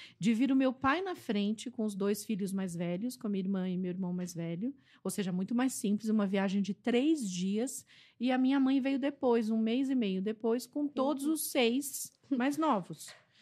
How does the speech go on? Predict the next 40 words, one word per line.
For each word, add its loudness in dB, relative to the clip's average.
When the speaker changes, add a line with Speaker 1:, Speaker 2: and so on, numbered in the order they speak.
Speaker 2:
Quer -6
dizer, -2
imagina 2
eu 6
quatro, 0
o 2
outro 0
três, -2
o 2
outro -2
seis -2
meses, 0
e 0
os -2
maiorzinhos, -2
acho -6
que -12
tinha -4
dez 2
Speaker 1:
Como 6
a 6
Speaker 2:
anos. 2
Speaker 1:
sua 6
mãe 6
Speaker 3:
É, -2
Speaker 1:
consi-, 4
Speaker 3:
deve 4
Speaker 1:
como 4
é 2
que 0
Speaker 3:
ter 6
Speaker 1:
vocês 2
Speaker 3:
sido 0
Speaker 1:
chegaram, 4
gente? 2
Speaker 2:
Eu 0
não -2
Speaker 3:
super 4
Speaker 2:
faço 4
Speaker 3:
tranquilo 4